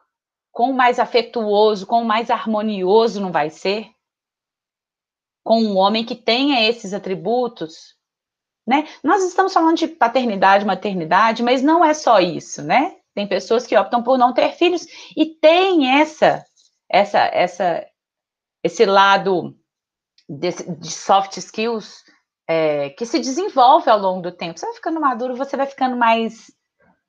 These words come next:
é, mais amável, né? Você vai ficando mais grato à vida. Então, assim, eu acho que a gente precisa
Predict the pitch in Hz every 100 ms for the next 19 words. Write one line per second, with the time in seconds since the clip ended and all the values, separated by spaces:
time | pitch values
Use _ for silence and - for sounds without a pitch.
0 | - 170 190 202 240 294 254 233 247 196
1 | 131 - _ _ _ _ _ _ 175 220
2 | - 202 202 233 226 220 220 208 165 -
3 | _ 185 202 165 180 185 233 220 180 160
4 | 190 214 165 143 - _ _ _ _ _
5 | _ _ _ _ _ - 190 233 277 302
6 | 262 214 180 202 214 - 254 262 233 226
7 | 240 240 262 233 -